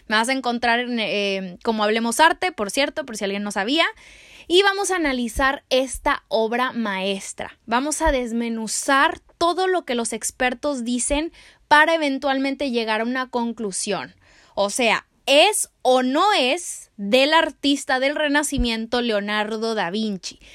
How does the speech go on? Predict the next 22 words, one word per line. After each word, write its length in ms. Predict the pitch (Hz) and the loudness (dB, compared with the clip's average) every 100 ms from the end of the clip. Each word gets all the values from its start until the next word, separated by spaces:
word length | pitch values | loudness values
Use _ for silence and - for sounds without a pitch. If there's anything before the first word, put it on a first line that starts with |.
| - _ | -20 _
¿Qué 220 | 330 349 | 2 4
dicen 400 | 370 359 330 320 | 4 2 0 -2
los 120 | 320 | -2
historiadores? 880 | 269 233 233 220 208 220 247 247 254 | -2 -6 -4 0 0 0 0 -2 -4
¿Qué 220 | - 330 | -2 0
dicen 320 | 339 330 - 302 | 2 0 0 -4
los 140 | 294 | -4
profesionales 720 | 247 233 226 233 220 240 247 | -4 -6 -4 -4 -4 -2 -4
que 100 | - | -4
le 120 | 226 | -4
han 140 | 226 240 | -2 -2
dedicado 440 | 247 226 - 240 | -4 -4 -2 -2
su 180 | 240 240 | -4 -6
vida 240 | 226 277 | -4 -2
entera 480 | 302 285 233 220 233 | -2 -2 0 2 0
a 160 | - 247 | 0 -2
entender 640 | 254 247 226 220 233 269 | -2 -6 -6 -4 0 -2
y 120 | 285 254 | -2 -4
analizar 640 | 240 220 202 - 240 247 - - - _ - | -4 -6 -8 -2 -2 -2 -8 -20 -20 _ 2
obras 440 | 262 262 277 285 | 4 4 2 0
de 180 | 240 - | -2 0
este 500 | 240 254 - - 277 | 0 0 0 -2 -2